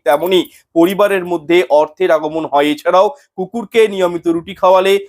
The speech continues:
শনি মহারাজের কৃপাদৃষ্টি পাওয়া যায়। বিশেষ করে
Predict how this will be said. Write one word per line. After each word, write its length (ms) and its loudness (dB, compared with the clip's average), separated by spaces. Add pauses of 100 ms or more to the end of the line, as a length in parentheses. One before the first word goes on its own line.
(120)
শনি 340 -4
মহারাজের 500 0
কৃপাদৃষ্টি 640 -4
পাওয়া 280 2
যায়। 220 2 (300)
বিশেষ 280 -8
করে 260 2